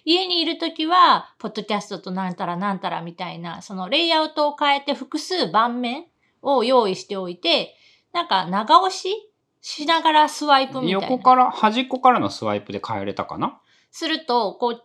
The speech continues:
Speaker 1: 簡単に画面が切り替えられる、機能が切り替えられるっていうのに近いようなのが、なんか、iPhoneでもできるなっていう。
Speaker 2: で、その、今回の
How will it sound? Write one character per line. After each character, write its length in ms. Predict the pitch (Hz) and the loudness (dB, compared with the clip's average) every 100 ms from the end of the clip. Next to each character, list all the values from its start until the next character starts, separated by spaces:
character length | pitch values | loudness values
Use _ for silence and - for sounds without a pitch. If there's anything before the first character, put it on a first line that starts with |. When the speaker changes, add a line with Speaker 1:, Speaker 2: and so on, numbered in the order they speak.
| _ | _
Speaker 1:
簡 180 | - 320 | 0 2
単 160 | 311 302 | 4 2
に 120 | 294 | 2
画 100 | 269 | 0
面 180 | 254 254 | 0 -2
が 140 | 240 | -2
切 160 | - 247 | -2 -6
り 120 | 240 | -2
替 220 | 240 226 | 4 4
え 40 | 214 | 4
ら 120 | 220 | -2
れ 160 | 220 | -4
る、 240 | 165 160 - | -6 -10 -12
機 140 | - | -10
能 460 | 233 220 220 208 196 | -4 -2 -2 -4 -2
が 340 | 202 196 185 185 | 2 4 2 0
切 140 | 247 | -4
り 120 | 240 233 | -2 2
替 160 | 214 | 2
え 20 | |
ら 140 | 196 190 | 2 -2
れ 140 | 180 | -4
る 140 | 170 220 | -8 -8
っ 180 | _ - | _ -6
て 200 | 285 302 | -4 -2
い 100 | 330 | -4
う 140 | 330 | -4
の 140 | 294 277 | -6 -8
に 120 | 269 | -10
近 280 | - - 339 | -4 -2 0
い 40 | |
よ 120 | 233 | -2
う 20 | |
な 120 | 202 180 | -6 -8
の 140 | 220 | -6
が、 180 | 370 320 | -4 -2
な 140 | 247 | -4
ん 40 | 202 | -8
か、 200 | - _ _ _ - | -16 _ _ _ -4
iPhone 420 | 202 196 180 156 | -4 -4 -10 -10
で 80 | 147 | -12
も 240 | 160 254 - | -14 -18 -16
で 80 | 190 | -16
き 180 | 185 165 | -10 -8
る 180 | 165 | -8
な 160 | 196 247 | -2 -4
っ 180 | - - | -4 -14
て 80 | 160 | -16
い 180 | 165 | -16
う。 80 | - _ _ - | -20 _ _ -2
Speaker 2:
で、 260 | 190 - | -2 -2
そ 180 | - 147 | -6 -2
の、 480 | 135 127 117 113 - _ _ _ - | 0 0 -2 -4 -8 _ _ _ -2
今 260 | 240 202 | 2 2
回 180 | - 123 | 4 4
の 160 | 107 | 4